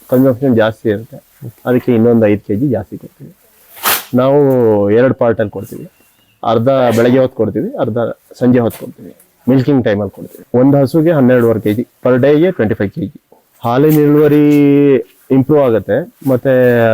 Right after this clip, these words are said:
ಅದಕ್ಕೆ ಡೈಜೆಷನ್ ತುಂಬಾ ಚೆನ್ನಾಗ್ ಆಗ್ತಾ ಇದೆ ಇವಾಗ. ನಮ್ದು ಹಳೆ ಮೆಷಿನ್ಗೂ ಇದಕ್ಕೂ ಕಂಪೇರ್ ಮಾಡಿದ್ರೆ, ಆ, ಡೈಜೆಷನ್ ತುಂಬಾ ಚೆನ್ನಾಗ್ ಆಗ್ತಾ ಇದೆ. ಆ, ಜೋಳದ ಕಾಳು ಬರುತ್ತಲ್ಲ, ಆ ಕಾಳು,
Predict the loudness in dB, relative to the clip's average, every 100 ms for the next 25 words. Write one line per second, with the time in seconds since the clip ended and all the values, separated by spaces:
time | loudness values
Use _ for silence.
0 | 0 0 -2 -2 -2 0 0 0 0 -2
1 | 0 0 0 -2 -2 -4 -6 -6 -6 -8
2 | -10 -18 -20 _ _ _ _ -10 -6 -4
3 | -2 0 2 2 0 -2 0 0 -2 -2
4 | -4 -4 -6 -6 -8 -6 -6 -6 -10 -16
5 | -16 -18 _ -20 -20 _ _ _ _ -12
6 | -6 -4 0 2 2 0 -2 -2 -2 -2
7 | -2 -2 -4 -6 -6 -6 -6 -10 -12 -8
8 | -8 -6 -8 -8 -10 -6 -2 2 2 2
9 | 2 2 0 -6 -12 -4 0 2 0 -2
10 | -4 -8 -10 _ _ _ _ -6 -6 -2
11 | 0 2 2 2 2 2 0